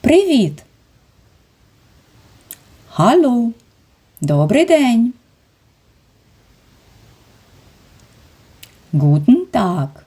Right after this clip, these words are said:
Добрий вечір. Guten Abend.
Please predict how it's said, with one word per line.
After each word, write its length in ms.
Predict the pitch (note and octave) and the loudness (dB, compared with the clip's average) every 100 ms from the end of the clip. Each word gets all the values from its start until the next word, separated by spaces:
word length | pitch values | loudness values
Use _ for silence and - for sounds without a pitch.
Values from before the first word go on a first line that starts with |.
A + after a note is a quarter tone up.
| _ _ _ _ _ _ - | _ _ _ _ _ _ -12
Добрий 600 | C3 C#3 C#3 C#3+ G#3 C4+ | -4 -2 0 0 0 -2
вечір. 640 | C#4 A3+ D#3 - D3 C#3+ - _ _ _ _ _ _ _ _ _ _ _ _ _ _ _ - - _ - _ _ _ _ _ _ _ _ - _ _ _ - | 0 0 -2 -8 -12 -14 -18 _ _ _ _ _ _ _ _ _ _ _ _ _ _ _ -20 -20 _ -20 _ _ _ _ _ _ _ _ -20 _ _ _ -8
Guten 520 | C#3 D#3+ D3 D3 A#3 C#4 | -2 0 0 0 0 0
Abend. 680 | - F4+ B3+ D3+ C3 B2 - | -2 -4 -2 -2 -6 -8 -12